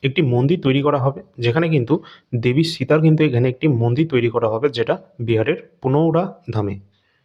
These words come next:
পরের প্রশ্ন, কোন দেশ সম্প্রতি তার প্রথম চন্দ্রযান ল্যান্ডার এর পরীক্ষা চালিয়েছে, যেটা দু হাজার তিরিশ সালের আগে চাঁদে প্রথম নভোচারী পাঠানোর কিন্তু একটা পরিকল্পনা রয়েছে দু হাজার তিরিশের মধ্যে?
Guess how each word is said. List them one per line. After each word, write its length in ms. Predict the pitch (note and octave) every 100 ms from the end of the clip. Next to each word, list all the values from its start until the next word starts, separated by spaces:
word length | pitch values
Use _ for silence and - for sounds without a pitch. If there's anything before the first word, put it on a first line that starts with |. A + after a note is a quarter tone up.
| _ _ _ _ _
পরের 180 | A#2 B2
প্রশ্ন, 400 | C3+ B2+ F3+ - - _ _ _ _ _ _ _ _ _ _ _ _ _ _ _ _ _ _ _ _ _ _ _ _ _ _ _ _ _ - - -
কোন 180 | D#3+ F#3
দেশ 200 | B2 D3
সম্প্রতি 500 | - B2 A#2 A#2+ A#2+ A#2 - _ _ -
তার 140 | A#2+ -
প্রথম 400 | D3 F3+ G3 G3+ G3+
চন্দ্রযান 460 | - B2 B2+ B2+ B2
ল্যান্ডার 380 | A2+ A#2 A2+ A#2 D#3+ _ _ _ -
এর 140 | C3 B2+
পরীক্ষা 280 | C#3 D3 F3
চালিয়েছে, 480 | D#3 B2 A#2 A2 C#3+ - _ -
যেটা 280 | A2+ C3+ E3+
দু 120 | C#3
হাজার 240 | A#2+ A#2+ A#2 -
তিরিশ 280 | C#3 - -
সালের 240 | C3 C3 -
আগে 280 | A2+ A2 D#3 _ _ _ -
চাঁদে 360 | B2+ A#2+ D3 E3 - _ _
প্রথম 320 | D#3 D#3 F#3+ G3
নভোচারী 480 | B2 B2+ C3 D3 D3+
পাঠানোর 440 | D3+ A#2 B2+ C#3
কিন্তু 200 | C3 C3
একটা 160 | C3 C#3+
পরিকল্পনা 520 | - A#2 A2+ A2+ A2
রয়েছে 260 | G#2+ G#2+ -
দু 140 | C3+ A2
হাজার 180 | G#2+ -
তিরিশের 280 | A#2 G#2+ G2+
মধ্যে? 300 | G2 G2+